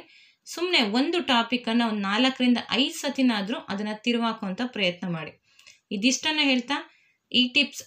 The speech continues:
ನಿಮ್ಗೆ ಇಷ್ಟ ಆಗಿದ್ರೆ ಕಾಮೆಂಟ್ ಮುಖಾಂತರ ತಿಳಿಸಿ. ಮತ್ತೊಮ್ಮೆ ಪರೀಕ್ಷೆ ಬರೀತಿರೋ ಎಲ್ರಿಗೂ ಕೂಡ all the best ಅನ್ನ ಹೇಳ್ತಾ ಇದ್ದೀನಿ. ಅದು ಎಷ್ಟು ಅಂಕನಾದ್ರೂ ಬರೀರಿ, ಬರ್ಲಿ, ಖುಷಿ ಖುಷಿಯಾಗಿ ಪರೀಕ್ಷೆಯನ್ನ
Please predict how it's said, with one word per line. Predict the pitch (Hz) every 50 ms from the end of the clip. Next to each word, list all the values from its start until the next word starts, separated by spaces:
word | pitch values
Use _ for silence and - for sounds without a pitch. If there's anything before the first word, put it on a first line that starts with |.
| _ -
ನಿಮ್ಗೆ | 226 233 220 208 220
ಇಷ್ಟ | 214 - - 254
ಆಗಿದ್ರೆ | 240 226 208 220 220 220 220
ಕಾಮೆಂಟ್ | 220 208 208 233 254 262 233
ಮುಖಾಂತರ | 240 233 233 220 220 226 214 214
ತಿಳಿಸಿ. | 208 220 202 202 208 - 247
ಮತ್ತೊಮ್ಮೆ | 226 202 208 233 233 - 269 269 269 269 269
ಪರೀಕ್ಷೆ | 262 - 226 226 226 - - 226
ಬರೀತಿರೋ | 202 202 202 196 - 208 214 208
ಎಲ್ರಿಗೂ | 180 160 185 208 214 247 269 269 269 247
ಕೂಡ | 247 233 226 214 202
all | 196 196 196 196
the | 196 190
best | 196 190 - -
ಅನ್ನ | 208 196
ಹೇಳ್ತಾ | 196 196 185 185 180 - 185
ಇದ್ದೀನಿ. | 180 180 196 240 262 262 - _ _ _ _ _ _ _ _ _ _ _ _ _ _ _ _ _ _ _ _ _ _ - _ _ _ _ _ _ _ _ _ _ _ _ -
ಅದು | 220 220 247
ಎಷ್ಟು | 233 226 233 - - - 330
ಅಂಕನಾದ್ರೂ | 294 254 240 247 247 262 254 247 247 226 226 220
ಬರೀರಿ, | 214 202 208 226 208 262 339 - - -
ಬರ್ಲಿ, | 180 208 214 196 208 220 254 302 302 - _ _ _ _ _
ಖುಷಿ | _ - 254 240 - -
ಖುಷಿಯಾಗಿ | 330 269 - - 277 254 233 247
ಪರೀಕ್ಷೆಯನ್ನ | - 220 208 214 214 - - 226 208 208